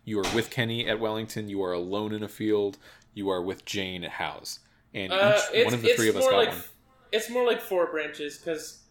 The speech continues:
Speaker 2: leaving, uh, being left at Wellington also is resulting in a different outcome
Speaker 1: Yeah, well,
Speaker 2: for the
Speaker 1: technically, taking the family in or not at Howe's also is a different one. So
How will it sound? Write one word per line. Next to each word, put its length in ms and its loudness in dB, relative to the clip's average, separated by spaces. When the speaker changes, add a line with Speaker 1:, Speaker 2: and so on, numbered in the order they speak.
Speaker 2:
leaving, 600 -2
uh, 200 2
being 260 2
left 220 0
at 120 2
Wellington 640 -6
also 520 -4
is 200 -8
resulting 500 -8
in 80 -10
a 100 -14
different 380 -16
outcome 220 -4
Speaker 1:
Yeah, 140 12
well, 80 6
Speaker 2:
for 60 4
the 80 -2
Speaker 1:
technically, 760 2
taking 320 2
the 80 0
family 460 2
in 160 -6
or 180 -6
not 300 -6
at 120 2
Howe's 460 2
also 400 4
is 100 0
a 40 -6
different 300 -6
one. 120 -6
So 260 0